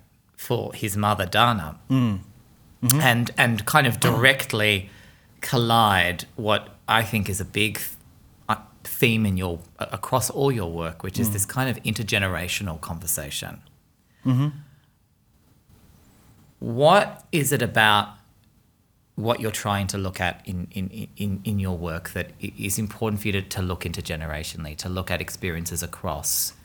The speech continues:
Speaker 2: I know for a fact that people that come to see my work don't normally go to the theatre.
Speaker 1: Mm.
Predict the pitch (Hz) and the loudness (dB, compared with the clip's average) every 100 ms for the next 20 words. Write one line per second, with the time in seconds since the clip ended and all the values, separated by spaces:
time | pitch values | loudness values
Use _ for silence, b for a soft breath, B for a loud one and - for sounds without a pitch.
0 | b b b - _ _ _ B B B | b b b -20 _ _ _ B B B
1 | B B B B - 143 185 202 156 127 | B B B B 2 6 6 4 4 4
2 | - 120 120 - - 143 117 110 139 139 | 4 4 4 0 -6 -4 0 2 2 2
3 | 135 120 110 - 113 110 113 123 113 107 | 2 2 2 2 0 2 2 4 4 2
4 | 107 117 147 127 120 113 110 110 107 104 | 2 2 0 2 2 4 2 2 2 0
5 | 104 98 - 98 92 95 - 110 107 | -2 -4 -2 0 0 -4 -4 -2 0